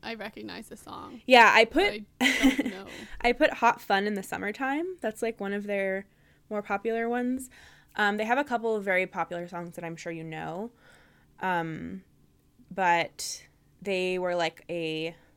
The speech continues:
Speaker 2: a funk band, and, like, a lot of their stuff kind of really makes me think of Watermelon Sugar, particularly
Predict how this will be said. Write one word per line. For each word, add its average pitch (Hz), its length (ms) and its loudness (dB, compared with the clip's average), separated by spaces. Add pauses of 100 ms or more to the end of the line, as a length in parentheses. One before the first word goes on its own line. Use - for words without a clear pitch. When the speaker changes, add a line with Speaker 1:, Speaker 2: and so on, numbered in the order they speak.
(360)
Speaker 2:
a 185 60 -14
funk 175 300 -10
band, 165 540 -8
and, 165 200 -12
like, 156 340 -10
a 170 60 -10
lot 170 160 -2
of 160 80 -8
their 160 120 -6
stuff 151 320 -10
kind 165 180 -8
of 160 160 -10
really 160 180 -10
makes 156 220 -14
me 170 100 -12
think 170 260 -14
of 196 260 -8 (680)
Watermelon 190 420 -8
Sugar, 240 380 -8
particularly 175 720 -6